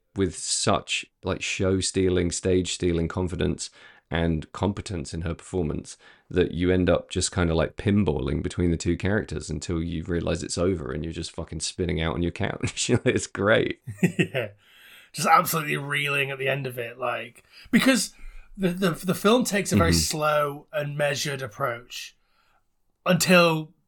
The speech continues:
Speaker 2: you're stuck and you're too far in it and it's like, "Oh God, I'm covered in bugs and now I'm covered in
Speaker 1: Yeah,
Speaker 2: fire."
Speaker 1: there's, there's bits towards the end where you, you, you kind of,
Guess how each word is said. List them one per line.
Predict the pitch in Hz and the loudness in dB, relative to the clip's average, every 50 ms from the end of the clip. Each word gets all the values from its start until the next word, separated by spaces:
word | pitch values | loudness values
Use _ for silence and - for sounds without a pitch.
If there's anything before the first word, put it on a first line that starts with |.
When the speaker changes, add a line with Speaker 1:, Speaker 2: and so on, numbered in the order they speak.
| _ _ _ _ _ _ | _ _ _ _ _ _
Speaker 2:
you're | 170 180 165 147 120 | -4 -2 -2 0 2
stuck | - - - - 165 143 135 135 - - - 139 | 0 0 2 4 2 2 2 -2 -8 -14 -12 -10
and | 147 | -8
you're | 147 139 135 | -6 -6 -6
too | - - - 180 175 | -4 0 2 4 2
far | 175 - 175 151 143 139 143 | 2 2 0 0 0 0 -2
in | 143 143 | -4 -4
it | 139 131 131 135 143 | -6 -6 -8 -8 -10
and | 139 139 | -10 -10
it's | 135 123 - - | -8 -8 -6 -4
like, | 135 120 120 123 - 131 | -2 -2 -2 -4 -4 -6
"Oh | 123 127 | -8 -6
God, | 120 131 120 117 113 113 - - _ _ - | -6 -6 -6 -6 -6 -8 -12 -18 _ _ -2
I'm | - 127 135 | 0 0 0
covered | 107 - 147 135 143 | 2 0 0 0 0
in | 127 123 | -2 -2
bugs | 117 131 123 123 123 110 - - - - 147 | -2 -2 -2 -2 -2 -2 -4 -6 -6 -6 -8
and | 135 131 | -8 -6
now | 127 123 123 | -6 -4 -4
I'm | 127 123 | -4 -4
covered | - 131 131 131 | -6 -6 -4 -2
in | 131 101 | 4 6
Speaker 1:
Yeah, | 87 78 71 | 8 8 8
Speaker 2:
fire." | 123 120 - | 6 4 2
Speaker 1:
there's, | 104 107 104 113 | 2 2 2 0
there's | - 113 113 104 | -2 -2 -2 -2
bits | 101 - 131 - - - | 2 4 4 4 4 0
towards | - 131 117 110 98 90 | -2 0 0 0 0 0
the | 98 98 | 2 4
end | 98 95 90 80 | 4 4 4 4
where | 76 78 | 4 4
you, | 78 80 82 76 | 4 4 2 -2
you, | - 82 90 90 87 85 - | -2 0 2 2 2 2 0
you | - 87 90 | -4 -6 -6
kind | - - 101 87 | -2 0 2 2
of, | 87 | 2